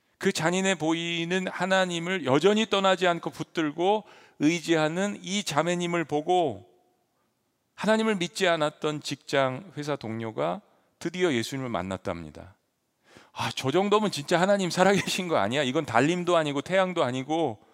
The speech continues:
이 정도면 진짜 살아계신 하나님을 만나고 대화하고 따지고 항변도 하고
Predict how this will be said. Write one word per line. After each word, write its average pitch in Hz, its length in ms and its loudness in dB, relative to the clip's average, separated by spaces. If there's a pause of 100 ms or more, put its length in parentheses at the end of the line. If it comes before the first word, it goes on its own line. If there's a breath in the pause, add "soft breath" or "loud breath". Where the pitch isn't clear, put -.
(380 soft breath)
이 131 140 -16
정도면 202 480 2
진짜 139 280 -6
살아계신 180 480 -2
하나님을 170 280 -2
만나고 139 420 0
대화하고 139 680 0
따지고 170 440 -2
항변도 170 500 -2
하고 131 340 0